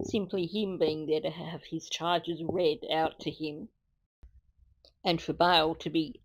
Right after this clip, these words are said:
not set. But honestly, he killed a child. I know people are calling her a teenager,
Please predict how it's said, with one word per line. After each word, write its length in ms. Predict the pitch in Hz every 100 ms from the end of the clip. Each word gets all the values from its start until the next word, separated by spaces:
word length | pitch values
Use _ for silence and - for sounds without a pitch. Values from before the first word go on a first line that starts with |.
| 135
not 520 | 160 175 156 - - _
set. 500 | - - 170 139 147 - - - _ - - - - - - - - - -
But 300 | 160 - - _ _ _ _ _ _ _ _ _ _
honestly, 760 | 196 190 185 - 170 156 160 _ _ - _ _ _ _ _ _
he 220 | - 226 214
killed 500 | - - 208 175 165 -
a 40 | -
child. 600 | - - - - 170 - - _ - - - - - - - -
I 60 | 190
know 160 | 202
people 320 | 208 190 170 165
are 20 |
calling 340 | - 165 160
her 220 | 160 160 160
a 40 |
teenager, 760 | - 165 160 160 160 - 165